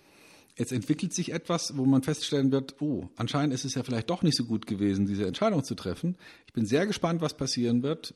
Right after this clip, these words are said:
Werden sie wirklich rausgehen? Bleiben sie doch drin? Was passiert mit künftigen ähnlichen Entwicklungen? Also werden Nationen eher dazu tendieren, zu kooperati-, kooperieren und zusammenzuarbeiten oder werden die eher dazu tendieren,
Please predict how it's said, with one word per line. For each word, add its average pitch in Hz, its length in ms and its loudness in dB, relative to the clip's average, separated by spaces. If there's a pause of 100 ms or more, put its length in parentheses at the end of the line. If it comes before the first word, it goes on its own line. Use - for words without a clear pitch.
(140)
Werden 113 140 0
sie 104 100 -2
wirklich 107 240 -2
rausgehen? 160 500 -2
Bleiben 104 200 -4
sie 104 60 -4
doch 101 180 -8
drin? 147 400 2 (480)
Was 107 120 -6
passiert 131 380 0
mit 110 160 0
künftigen 143 1080 2 (640)
ähnlichen 156 540 6
Entwicklungen? 135 800 4 (280)
Also 110 360 0 (160)
werden 139 500 6 (180)
Nationen 131 560 4
eher 139 200 4
dazu 135 260 2
tendieren, 127 480 6
zu 110 140 -6
kooperati-, 165 640 0
kooperieren 156 500 0
und 120 80 0
zusammenzuarbeiten 143 960 0
oder 113 240 0
werden 117 240 4
die 113 180 -2
eher 131 140 2
dazu 123 300 -2
tendieren, 110 500 2